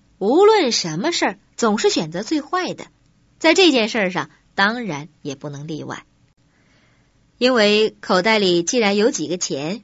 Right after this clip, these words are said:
身上又有一套好衣服，我每次总是像一个绅士似的去搭船，所以船上的事情我既不知道，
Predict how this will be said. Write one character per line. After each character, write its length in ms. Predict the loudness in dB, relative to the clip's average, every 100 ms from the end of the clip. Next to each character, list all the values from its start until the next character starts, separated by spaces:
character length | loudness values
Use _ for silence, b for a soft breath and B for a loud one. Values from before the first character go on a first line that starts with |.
| _
身 300 | -6 -4 -4
上 300 | -4 -6 -4
又 100 | -6
有 100 | -4
一 120 | -6
套 180 | -8 -12
好 220 | -10 -10
衣 240 | -10 -8 -8
服， 240 | -10 -18 _ _ B B -4
我 100 | 0
每 240 | 4 2
次 420 | 0 0 2 2 0
总 280 | 0 -2
是 100 | -2
像 240 | -2 -2 -4
一 80 | -4
个 140 | -6
绅 280 | -4 -2 -2
士 160 | -4
似 200 | -6 -6
的 100 | -6
去 160 | -6 -6
搭 220 | -6 -6
船， 320 | -6 -8 -8 -12 _ -8
所 120 | -4
以 160 | -4 -6
船 300 | -8 -8 -6
上 140 | -6
的 80 | -6
事 180 | -6 -6
情 260 | -8 -14 -20 _
我 200 | -4 -4
既 220 | -4 -4
不 100 | -4
知 200 | -6 -8
道， 180 | -8 -14